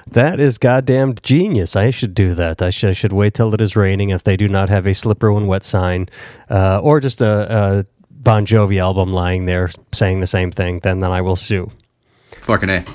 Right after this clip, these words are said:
Speaker 1: Actually, it's funny that I said Bon Jovi because, uh, I, while I am naturally inclined to be against frivolous lawsuits,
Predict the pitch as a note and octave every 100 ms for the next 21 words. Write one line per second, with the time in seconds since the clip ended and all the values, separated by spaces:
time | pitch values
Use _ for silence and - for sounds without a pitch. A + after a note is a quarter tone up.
0 | - - - C#3+ B2+ A2+ - C3 A2 G2+
1 | G2+ A2 G2+ G#2 G2 A2+ G#2 G#2 G#2+ G#2
2 | G#2+ G#2+ A2+ E2 B2+ A#2+ C3 C#3 D3 E3
3 | D#3+ D#3+ C#3+ B2+ B2 A#2+ A#2 B2 C#3 E3
4 | - - A#2 F#2+ F#2 - A#2+ - G#2+ A2
5 | A2+ G#2+ G2+ F#2+ A2 B2+ - C3+ C3 D3
6 | - C3 C3+ - C#3+ C#3+